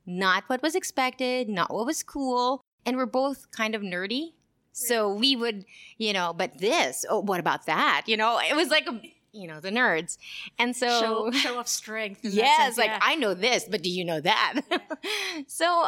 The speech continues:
Speaker 1: no, I don't think he resented it. I think we were, we knew that there was something. We didn't know what it was at the time, but we knew there was something. It was fun.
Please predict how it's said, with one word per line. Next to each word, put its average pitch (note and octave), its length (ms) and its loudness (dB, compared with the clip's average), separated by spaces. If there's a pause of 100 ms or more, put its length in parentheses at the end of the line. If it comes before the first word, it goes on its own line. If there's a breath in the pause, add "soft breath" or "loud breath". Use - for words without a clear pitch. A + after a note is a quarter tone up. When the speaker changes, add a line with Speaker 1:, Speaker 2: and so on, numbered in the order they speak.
(420 loud breath)
Speaker 1:
no, G#4+ 80 6
I G4 100 6
don't A4 160 0
think A#4 140 2
he F4 120 4
resented A#3+ 460 2
it. - 80 0
I G3 100 2
think D#4 240 0
we C4+ 120 0
were, G#3 380 -2
we B3 240 -2
knew B3 220 0
that A#3 160 -2
there G3+ 160 -2
was F#3+ 160 -4
something. - 520 -4 (440 soft breath)
We A3+ 100 0
didn't F#3 200 0
know F#3+ 100 2
what E3 180 0
it D3 60 -10
was D3 340 -4
at B2 100 -10
the - 60 -18
time, - 360 -10
but - 180 -4
we A3 160 -4
knew G#3 160 -4
there E3+ 140 -4
was D3 120 -8
something. D#3+ 320 -12
It G#4+ 120 -4
was A#4+ 140 -4
fun. F#4 320 -8